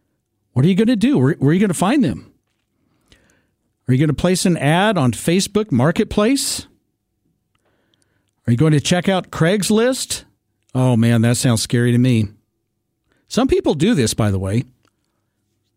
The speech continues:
<laughs> There is no way. <laughs> I'm just telling you. <laughs> Are you gonna put an ad in the newspaper or maybe post a job at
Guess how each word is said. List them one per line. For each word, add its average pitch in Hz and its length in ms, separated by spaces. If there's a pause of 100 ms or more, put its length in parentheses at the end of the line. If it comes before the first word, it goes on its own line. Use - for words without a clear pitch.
(140)
<laughs> 135 200 (260)
There 180 220
is 120 140
no 151 400
way. 139 380 (420)
<laughs> - 400
I'm 311 220
just 285 240
telling 240 280
you. 143 140 (800)
<laughs> - 800
Are 135 80
you 170 100
gonna 202 140
put 220 180
an 190 140
ad 190 320
in 185 80
the 147 80
newspaper 214 880
or 131 220 (640)
maybe 170 360
post - 480
a 156 100
job 170 400
at 123 140